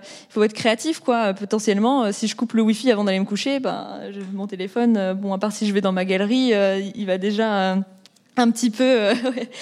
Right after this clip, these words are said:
il va déjà un petit peu moins, euh, être attrayant, quoi. Donc, euh, voilà, c'est plein de, de petites solutions créatives comme ça, euh, qu'on peut trouver. Et puis, euh, pas perdre, euh, espoir, comme tu disais, quand, quand, quand ça devient difficile et,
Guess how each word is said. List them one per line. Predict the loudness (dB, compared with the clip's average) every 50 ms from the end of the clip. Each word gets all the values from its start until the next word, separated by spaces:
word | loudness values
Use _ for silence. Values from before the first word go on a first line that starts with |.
| -12 -12 -12 -4 -2
il | 0
va | 2
déjà | 2 2 2 2 2 2
un | 0
petit | 0 -2 -2 -2
peu | 0 2
moins, | 2 4 4 2 2 2
euh, | 0 0
être | 0 0 0 0 -2
attrayant, | -2 -2 0 0 0 2 0 0
quoi. | -2 -4 -4 -4 -4
Donc, | -4 -4 -4 -2 -2
euh, | -2 0 0 0 -2 -2 -4 -8 -14 -16 -16 -16 -16 -16 -16 _ -2
voilà, | 0 0
c'est | 0 0 -4 -4
plein | -2 0 0 0
de, | 0 0 -2 -2 -4
de | -4 -6
petites | -8 -8 -10 -10 -6
solutions | -2 0 0 0 0 0 0 0
créatives | 2 2 0 0 0 -2 -4 -4 -2
comme | -2 -2 -2 0
ça, | -2 -2 -2 -2 0 -2 -2
euh, | -2 -2 -2 -2 -2 -4
qu'on | -4 -4 -6
peut | -6 -6
trouver. | -4 -4 -2 -2 0 2 2 0 0 -2 -6 -8 -6
Et | -4 -4
puis, | -6 -6 -10 -8 -4 -2 0 0 2
euh, | 2 2 2 0 0 0 0 -2 -4 -4 -8 -14 -14 -14 -12 -12 -12 -12 -14 -16 -18 -8 -6
pas | -4 0
perdre, | 2 2 2 2 2 0 0
euh, | 2 2 2 0 0
espoir, | 0 -2 -4 -4 -2 -2 -2 0
comme | 0 0 0
tu | 0 -2
disais, | -4 -2 -2 -2 -4 -4
quand, | -4 -4 -4 -4 -4 -4 -6 -6 -4
quand, | -2 0 0 0 0 0
quand | -2 -2 -2
ça | 0 0 0
devient | 0 2 2 4
difficile | 4 4 2 0 -2 -2 -2 0 0 2 2 2 2
et, | 2 2 2 0 -2 -2